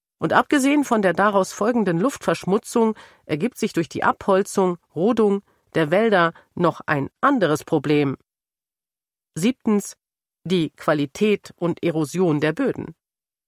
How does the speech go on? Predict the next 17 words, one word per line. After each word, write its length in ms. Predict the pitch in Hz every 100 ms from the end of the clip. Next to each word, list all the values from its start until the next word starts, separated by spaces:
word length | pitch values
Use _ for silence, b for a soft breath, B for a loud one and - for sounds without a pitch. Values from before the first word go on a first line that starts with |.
| _ _ _ _ _ _ _ _ _ _ _ -
Man 160 | 175
geht 160 | 175 294
davon 260 | 311 247
aus, 300 | - 190 262
dass 180 | - 240
inzwischen 420 | 208 202 247 -
ungefähr 460 | 226 254 220 - 180
ein 180 | 247 311
Prozent 440 | - 254 247 226
der 100 | 208
Böden 320 | 180 202 190
unserer 300 | 151 165 160
Erde 300 | - 180 165
nicht 320 | 160 196 - -
mehr 120 | 160
fruchtbar 560 | - 160 - - 135
ist. 340 | - 147 -